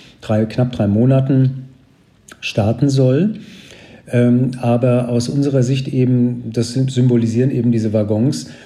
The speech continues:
ganz viele der Fragen, die man geklärt haben muss für so eine Gesellschaft, ähm, noch auf dem Abstellgleis stehen, also noch nicht angekoppelt sind. Man hat, äh, Berater beauftragt, ähm, wie zum Beispiel die Steuerung aussehen soll,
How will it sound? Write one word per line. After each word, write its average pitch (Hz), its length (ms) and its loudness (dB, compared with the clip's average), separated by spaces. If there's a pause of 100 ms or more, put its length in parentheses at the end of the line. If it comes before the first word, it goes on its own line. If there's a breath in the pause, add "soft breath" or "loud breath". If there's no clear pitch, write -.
(160 loud breath)
ganz 123 240 2
viele 135 400 0
der 120 200 0
Fragen, 123 520 -2
die 123 160 2
man 117 400 2
geklärt 117 420 -2
haben 123 260 0
muss 123 220 0
für 135 340 0
so 120 140 0
eine 113 140 0
Gesellschaft, 113 760 -4 (480 loud breath)
ähm, 113 340 2
noch 110 140 0
auf 131 140 -4
dem 120 100 0
Abstellgleis 131 760 -2
stehen, 127 280 -2
also 117 200 -4
noch 107 200 0
nicht 117 180 -4
angekoppelt 110 640 -2
sind. 90 220 -6
Man 98 160 -4
hat, 120 200 -4 (840 loud breath)
äh, 123 100 0
Berater 107 460 -2
beauftragt, 160 960 -2 (100)
ähm, 123 460 2 (140)
wie 123 320 -2
zum 123 160 0
Beispiel 104 280 -4
die 92 100 -6
Steuerung 139 680 0
aussehen 120 640 0
soll, 110 400 0